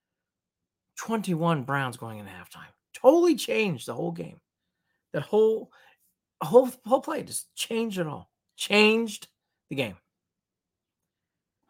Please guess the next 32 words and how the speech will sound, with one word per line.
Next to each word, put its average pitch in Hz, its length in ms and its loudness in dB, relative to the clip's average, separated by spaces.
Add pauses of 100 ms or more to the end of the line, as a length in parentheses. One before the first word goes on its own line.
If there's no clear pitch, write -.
(1400)
And 156 100 -4
then 185 300 2
my 175 180 4
point 180 200 0
number 170 160 2
one, 156 240 2 (520)
at 170 140 -6
the 175 200 -12
end 247 220 0
of 226 80 -4
the 214 60 -2
game, 170 380 0 (1500)
Colts 269 300 6
had 202 140 0
opportunities, 175 800 0 (600)
put 277 260 -4
this 175 160 0
game 151 240 2
away. 131 400 -2 (1800)
Got 208 220 10
the 254 60 6
ball 143 380 4 (260)
at 247 180 6
their 262 120 12
own 247 140 10
thirty-two. 175 500 0 (460)
Couldn't 254 240 8
do 254 120 8
anything 262 200 10
with 254 80 6
the 247 60 -2
ball. 247 420 0